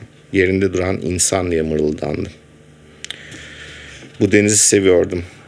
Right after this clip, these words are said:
Bu şehirden nefret ediyordum. Ona alışkındım ve bu alışkanlık beni öldürüyordu. Oksijen gibi. Soludukça bir nefes daha ölüyorsun. Fakat sokakta yapılan çıplak bir koşu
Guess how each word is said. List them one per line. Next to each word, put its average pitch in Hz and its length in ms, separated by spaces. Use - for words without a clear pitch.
Bu 117 60
şehirden 92 580
nefret 85 360
ediyordum. 85 420
Ona 98 180
alışkındım 87 800
ve 101 200
bu - 140
alışkanlık 104 680
beni 107 160
öldürüyordu. 98 400
Oksijen 107 580
gibi. 90 260
Soludukça 110 800
bir 104 180
nefes 104 400
daha 98 180
ölüyorsun. 87 500
Fakat 110 340
sokakta 120 520
yapılan 127 380
çıplak - 540
bir - 60
koşu 143 460